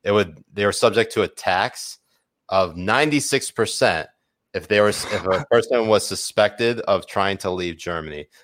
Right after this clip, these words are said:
Speaker 1: That would fucking bank-, bankrupt anyone. So
Speaker 2: Right.
Speaker 1: you're, they're insulated. And,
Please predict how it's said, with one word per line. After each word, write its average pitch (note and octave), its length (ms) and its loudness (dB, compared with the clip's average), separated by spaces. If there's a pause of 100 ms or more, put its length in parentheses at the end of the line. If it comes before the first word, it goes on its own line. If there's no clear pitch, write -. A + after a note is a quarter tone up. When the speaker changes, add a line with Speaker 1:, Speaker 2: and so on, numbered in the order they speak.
(120)
Speaker 1:
That G#2+ 180 4
would A2+ 100 4
fucking G2+ 540 0
bank-, F#2+ 320 -2 (280)
bankrupt G2 460 -2
anyone. D2+ 500 -8 (500)
So A2+ 320 6
Speaker 2:
Right. B2+ 200 2
Speaker 1:
you're, G#2+ 200 0 (200)
they're A2 340 0
insulated. C#3 800 2 (380)
And, A2 520 0